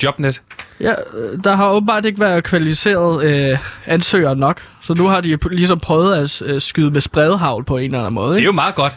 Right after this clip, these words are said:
Speaker 1: for mig.
Speaker 2: Ja, og for mig også. Det kan være, at jeg bliver vært. Så sørger jeg for, at du kommer med.
Speaker 1: Hvordan lyder det jobopslag?
Speaker 2: Jamen, prøv at høre. <clears throat> Sjov og frisk vært søges til T V to-programmet Natholdet.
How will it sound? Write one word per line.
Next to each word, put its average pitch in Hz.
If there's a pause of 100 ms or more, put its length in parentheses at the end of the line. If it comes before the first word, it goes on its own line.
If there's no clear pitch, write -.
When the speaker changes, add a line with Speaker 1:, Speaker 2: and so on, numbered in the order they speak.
Speaker 1:
for 139
mig. 135 (460)
Speaker 2:
Ja, -
og 262
for 220
mig 202
også. 220 (240)
Det 220
kan 196
være, 180
at 254
jeg 233
bliver 233
vært. 170 (280)
Så -
sørger 185
jeg 180
for, 180
at 165
du 170
kommer 160
med. 147
Speaker 1:
Hvordan 135
lyder 151
det 127
jobopslag? 120 (440)
Speaker 2:
Jamen, 165
prøv 220
at 202
høre. 185 (140)
<clears throat> 220 (560)
Sjov 254
og 208
frisk -
vært 208
søges 202
til 196
T - (100)
V 139
to-programmet 202
Natholdet. 135